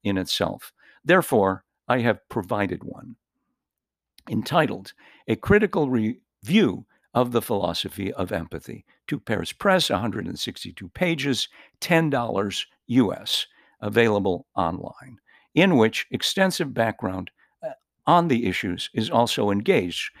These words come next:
In short, this is a book about the book and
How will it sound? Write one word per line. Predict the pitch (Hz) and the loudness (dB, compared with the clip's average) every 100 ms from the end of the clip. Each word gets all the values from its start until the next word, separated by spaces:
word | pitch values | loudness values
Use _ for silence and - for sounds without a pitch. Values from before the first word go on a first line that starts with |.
| - - | -12 0
In | 156 | 2
short, | 131 190 170 - - _ - | 4 4 4 2 -10 _ -2
this | 147 220 - | 4 6 6
is | - 147 135 | 4 2 4
a | 120 | 2
book | 120 143 196 190 - _ _ - | 2 0 0 -2 -12 _ _ -4
about | 117 156 180 156 - | 0 2 2 2 -4
the | 107 85 | -6 -4
book | 82 80 - _ _ _ - | -2 -6 -10 _ _ _ 2
and | 151 170 160 | 4 4 0